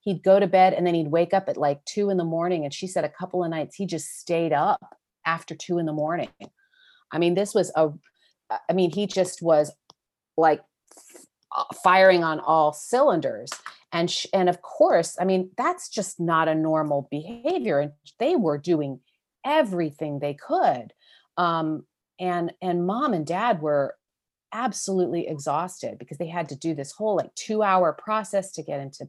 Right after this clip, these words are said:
bed. Um, and I think unknowingly sometimes, uh, these little guys, our attempts to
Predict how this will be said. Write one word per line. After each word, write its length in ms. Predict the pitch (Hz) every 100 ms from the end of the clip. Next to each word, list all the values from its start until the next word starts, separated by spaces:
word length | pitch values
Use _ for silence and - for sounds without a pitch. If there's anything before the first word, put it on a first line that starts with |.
| -
bed. 400 | 226 220 208 190 - - - - _
Um, 420 | - 185 175 180 185 _ _ _ _ _ _ _ _ -
and 160 | 240
I 100 | 240
think 300 | 240 277 269 -
unknowingly 680 | 233 247 233 247 311 277 196
sometimes, 800 | 185 202 190 190 190 180 185 180 -
uh, 260 | 175 170 160 160
these 280 | 202 202
little 180 | 220 208
guys, 580 | 180 170 165 165 160 - - - _ -
our 320 | 175 196 208 -
attempts 800 | 170 - 208 208 208 196 - - -
to 560 | 202 180 165 156 151